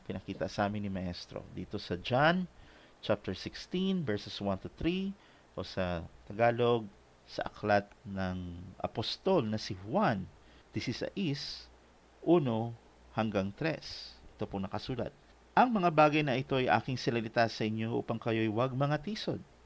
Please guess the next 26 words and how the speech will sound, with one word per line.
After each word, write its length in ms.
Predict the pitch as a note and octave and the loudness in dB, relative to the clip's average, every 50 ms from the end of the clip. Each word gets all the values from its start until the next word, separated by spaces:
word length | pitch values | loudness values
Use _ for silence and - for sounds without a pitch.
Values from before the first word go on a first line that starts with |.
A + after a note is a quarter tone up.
| - - - | -20 -14 -14
Ito 80 | - | -6
po, 240 | - - C3 - - - - - - - - - - - - - - - - - - | 2 4 4 4 4 0 -10 -20 -20 -20 -20 -20 -20 -20 -20 -18 -20 -20 -20 -20 -16
si 160 | - - - | -10 -4 -2
Jesus 400 | B2 A2+ A#2+ - - C3 - - | 0 0 0 -2 -4 -6 -6 -4
na 160 | - B2 A2+ | -4 -4 -4
nagsasalita. 720 | G#2+ G#2+ G2+ - - G2 - G2 G2 F#2+ - - G2+ F#2 - - - - - - - - - - - - - - - | -4 -6 -8 -10 -12 -6 -4 -4 -4 -4 -4 -2 -2 -2 -2 -4 -12 -20 -20 -20 -20 -20 -20 -20 -20 -20 -20 -8 0
Para 160 | - G#2 A#2 | 2 2 2
hindi 160 | A#2 A#2 A#2 | 2 0 0
na 80 | A2 A2 | 0 0
tayo 240 | G#2+ - A2 G#2+ G#2 | 2 2 2 2 2
matumba, 640 | G2+ G2 - - F#2 F2+ F#2 F2+ A2 A2 F#2 E2+ - - - - | 0 -2 -4 -4 -8 -8 -2 2 2 2 2 2 -4 -12 -20 -10
para 160 | - G2 G2+ | -6 -4 -2
hindi 160 | G#2 G#2 G2+ | 0 0 0
na 80 | G2+ G2 | 0 0
tayo 160 | - F#2+ F#2+ | 0 -2 -2
maligaw, 640 | G2 F#2+ F2+ F#2 F2 G2 B2+ B2 A#2 A2+ A2+ G#2+ A2 - - - - - - - - | -2 -4 -4 -6 0 4 6 6 6 6 4 0 -6 -12 -18 -20 -20 -20 -18 -10 -4
hindi 100 | G#2 G2+ | 0 0
na 80 | G2+ G2 | 0 0
tayo 120 | - F#2+ | 0 -2
madapa. 480 | F#2 F#2 F2+ F#2+ - - - A2 F2+ - - - - - - - - - - | -2 -2 -4 -4 -2 2 4 4 4 2 -2 -12 -20 -20 -20 -20 -20 2 4
"Kayo'y 240 | D3 F3+ G3+ A3 A3 | 8 8 8 6 8
palalayasin 720 | - F#3+ F3 F3 F3 E3+ E3 E3 D#3+ E3 - - F#3 E3 | 6 6 6 8 6 8 8 8 8 6 4 0 0 2
nila 400 | D#3+ D#3 D3+ D#3+ F3 A3+ C4+ B3 | 2 4 4 4 4 4 2 -2
sa 160 | - - - G#3+ | -2 -2 -2 0
mga 240 | G3+ G#3+ G#3+ G#3 | 0 2 0 0
sinagoga. 800 | G#3 - A3 G3+ G#3+ G3 F#3 G#3+ A3+ A3 G#3+ C4 C4 G#3 A#2 F#2 | 0 0 0 0 0 2 2 2 2 2 2 2 2 2 0 0